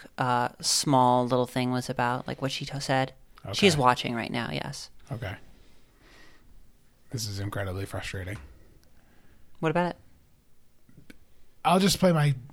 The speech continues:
Speaker 2: I'll just play my session when you get
Speaker 1: Okay.
Speaker 2: to me. So that we're
Speaker 1: Uh,
Speaker 2: just sitting here
Speaker 1: s-
Speaker 2: discussing this thing that's not happening.
Speaker 1: Okay.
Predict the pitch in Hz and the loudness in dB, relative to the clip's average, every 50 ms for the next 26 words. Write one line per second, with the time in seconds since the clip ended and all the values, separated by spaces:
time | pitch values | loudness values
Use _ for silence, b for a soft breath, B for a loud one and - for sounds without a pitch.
0 | - - - 156 160 156 180 156 139 - - - 175 160 160 151 143 135 127 123 | -14 -6 0 0 2 4 2 2 0 0 -2 -2 0 2 2 2 2 2 2 0
1 | 120 113 113 123 143 - - _ _ _ - - - - - 120 110 - - - | -4 -6 -10 -16 -18 -20 -20 _ _ _ -16 -14 -10 -8 -6 -6 -4 -4 -6 -6
2 | 98 90 92 98 95 98 101 101 101 98 95 180 185 208 196 - - - - - | -8 -10 -10 -10 -8 -8 -8 -8 -8 -2 2 4 4 4 4 -2 -4 -10 -12 -10
3 | 104 98 98 104 107 101 98 160 160 156 156 151 - 139 127 120 120 113 110 117 | -8 -8 -8 -8 -6 2 6 8 10 10 10 8 6 4 0 0 0 -2 0 0
4 | - - 120 110 - 120 110 104 104 107 110 110 110 - - - - 120 117 110 | 0 0 0 -2 -4 -6 -6 -8 -10 -10 -12 -12 -10 -10 -10 -8 -8 -8 -8 -10
5 | 107 101 - 113 101 101 104 98 - - 90 95 - B B B B B 170 165 | -10 -10 -8 -8 -8 -6 -8 -8 -8 -10 -12 -14 -14 B B B B B 4 4
6 | - - | 4 2